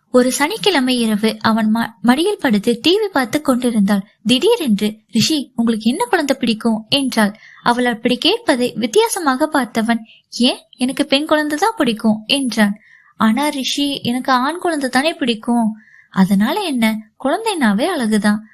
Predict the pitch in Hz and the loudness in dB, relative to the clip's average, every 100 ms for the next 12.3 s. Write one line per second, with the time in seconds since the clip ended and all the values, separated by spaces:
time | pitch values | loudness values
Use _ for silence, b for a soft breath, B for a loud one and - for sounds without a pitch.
0 | B B 208 269 330 285 220 285 - _ | B B 0 0 -2 0 0 -2 -8 _
1 | - - 226 339 302 - 226 220 - 214 | -6 -4 -2 -2 -2 -2 -6 -8 0 2
2 | 202 214 240 269 - 403 330 240 214 208 | 2 0 -4 -6 -2 -2 -2 -4 2 2
3 | 202 214 220 269 427 381 311 233 226 226 | 2 -2 -2 -2 0 0 2 -2 -2 0
4 | 220 214 220 226 381 339 226 - 202 B | 0 0 0 0 0 -2 -2 0 0 B
5 | B B B 254 311 453 466 339 240 233 | B B B 0 0 2 0 0 -2 0
6 | - 269 381 480 392 285 254 247 269 247 | -2 -4 -4 0 0 2 0 -2 0 -2
7 | 247 247 220 214 214 226 240 254 302 403 | -2 -2 2 2 0 -2 -2 0 -2 0
8 | 349 277 294 247 214 208 196 B B B | 0 0 0 0 2 0 -2 B B B
9 | 208 220 214 240 311 403 381 339 302 247 | 2 2 0 0 0 0 -2 -4 -2 -2
10 | - 269 254 247 208 214 294 302 349 311 | -2 -6 -4 -2 -2 0 0 0 0 0
11 | 247 240 247 214 202 202 202 B B B | 0 0 -2 0 2 0 -2 B B B
12 | - 220 | 0 0